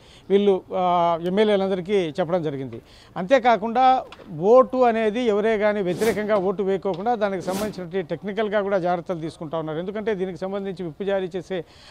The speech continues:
అవకాశం లేనందున, ఆ, ఏ,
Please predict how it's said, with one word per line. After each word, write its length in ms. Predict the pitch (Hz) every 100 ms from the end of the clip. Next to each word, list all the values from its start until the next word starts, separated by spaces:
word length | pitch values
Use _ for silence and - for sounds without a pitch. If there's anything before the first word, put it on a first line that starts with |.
| -
అవకాశం 640 | 165 190 262 240 233 220 -
లేనందున, 600 | 175 196 226 180 175 240 285 - - - -
ఆ, 600 | 214 208 196 185 175 165
ఏ, 220 | - 208